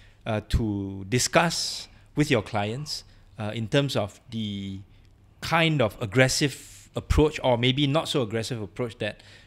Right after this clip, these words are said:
uh, different clients would want to undertake in terms of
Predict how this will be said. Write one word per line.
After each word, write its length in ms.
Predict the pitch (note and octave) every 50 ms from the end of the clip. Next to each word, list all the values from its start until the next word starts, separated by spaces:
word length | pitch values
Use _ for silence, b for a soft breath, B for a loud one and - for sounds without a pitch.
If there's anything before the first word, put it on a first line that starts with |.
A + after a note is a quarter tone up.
| b b
uh, 280 | - A2+ G#2+ G#2 G#2 G2+
different 500 | F#2+ G2+ B2 B2+ - D3 C#3+ C#3 C3+ B2+
clients 380 | - B2 A#2 A#2+ B2+ A#2+ - -
would 140 | G#2 G2 -
want 240 | A#2+ B2+ C3 B2+
to 120 | - G2+ G2
undertake 460 | G#2 A2+ A2+ A#2 - - D3+ C#3+ A#2
in 140 | G#2 G2+ F#2+
terms 260 | - A#2 A#2+ A#2 -
of 240 | A2 G2 F#2+ -